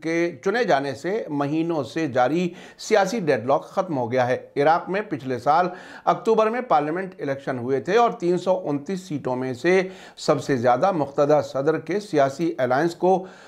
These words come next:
तिहत्तर सीटें मिली थीं, लेकिन उनके साथ मिलकर सरकार बनाने के लिए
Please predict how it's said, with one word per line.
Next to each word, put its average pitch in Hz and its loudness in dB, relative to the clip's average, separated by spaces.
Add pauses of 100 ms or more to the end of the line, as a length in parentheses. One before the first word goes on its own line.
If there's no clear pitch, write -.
(220)
तिहत्तर 233 2
सीटें 131 -6
मिली 123 -6
थीं, 123 -6 (120)
लेकिन 208 2
उनके 160 0
साथ 139 2
मिलकर 131 -2
सरकार 143 0
बनाने 127 -2
के 143 -6
लिए 180 2